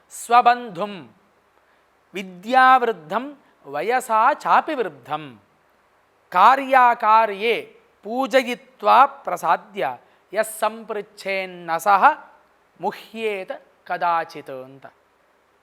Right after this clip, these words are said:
ಈ ಐದು ವೃದ್ಧರನ್ನು ಯಾವಾಗಲೂ ಕೂಡ ಗೌರವಿಸಬೇಕು ಅಂತ. ಪ್ರಜ್ಞಾವೃದ್ಧಂ,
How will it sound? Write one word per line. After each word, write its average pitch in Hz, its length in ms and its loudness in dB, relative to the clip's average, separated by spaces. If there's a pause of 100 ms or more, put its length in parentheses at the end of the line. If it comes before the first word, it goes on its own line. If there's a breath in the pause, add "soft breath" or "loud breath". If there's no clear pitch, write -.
(640)
ಈ 220 140 -6
ಐದು 269 260 -2
ವೃದ್ಧರನ್ನು 262 520 -2
ಯಾವಾಗಲೂ 247 460 2
ಕೂಡ 254 160 -8
ಗೌರವಿಸಬೇಕು 226 680 -4
ಅಂತ. 185 180 -12
ಪ್ರಜ್ಞಾವೃದ್ಧಂ, 226 920 -2